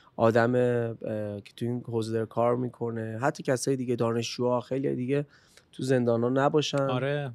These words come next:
Speaker 1: بتونن
Speaker 2: انشالله که
Speaker 1: کارشون رو
Speaker 2: آزاد
Speaker 1: بکنن،
Speaker 2: شن.
Speaker 1: بتونن زندگیشون رو بکنن. این خیلی به نظر من چیز بدیه که، شرایط بدیه که ما الان توش گرفتاریم واقعاً.
Speaker 2: به هر حال امیدوارم که از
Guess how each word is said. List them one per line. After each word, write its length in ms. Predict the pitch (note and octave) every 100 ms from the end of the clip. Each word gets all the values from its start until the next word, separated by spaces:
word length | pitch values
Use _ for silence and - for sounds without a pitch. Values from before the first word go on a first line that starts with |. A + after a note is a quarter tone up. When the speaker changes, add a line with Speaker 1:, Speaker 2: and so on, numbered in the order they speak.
| B2 C3+
Speaker 1:
بتونن 200 | C#3 B2+
Speaker 2:
انشالله 180 | D3
که 80 | C#3+
Speaker 1:
کارشون 360 | D#3 D#3+ A#2 E3
رو 60 |
Speaker 2:
آزاد 60 | D3+
Speaker 1:
بکنن، 200 | D#3 C#3+
Speaker 2:
شن. 60 | C#3
Speaker 1:
بتونن 260 | - D3
زندگیشون 500 | C#3 C3 A#2+ C3+ -
رو 160 | D3+ D3
بکنن. 380 | D3 C#3+ C#3 C#3+ _ - _ _ _
این 180 | - F3
خیلی 300 | D#3+ F3+ E3
به 100 | C3
نظر 380 | A#2+ A#2 B2 C3
من 320 | C3+ C3 C3+ - _ _ _ _ -
چیز 220 | - A#2+
بدیه 440 | A#2+ A#2 A#2 B2 A#2
که، 280 | B2+ A#2
شرایط 400 | A2+ A#2 A2 A2+
بدیه 420 | B2+ A#2 A#2 B2 A#2+
که 140 | -
ما 180 | A#2 A2+
الان 180 | G#2+ G#2+
توش 220 | A#2 -
گرفتاریم 640 | A#2 A2 - A2+ A2+ G#2+
واقعاً. 220 | G#2 G#2 - - - - - _ _
Speaker 2:
به 100 | D#3+
هر 160 | E3 D#3+
حال 260 | F3 A3+
امیدوارم 540 | F3+ D#3+ D3 D#3 F3 F3
که 500 | F#3+ F#3 F#3 F#3 E3 -
از 440 | C#3 B2+ B2 A2+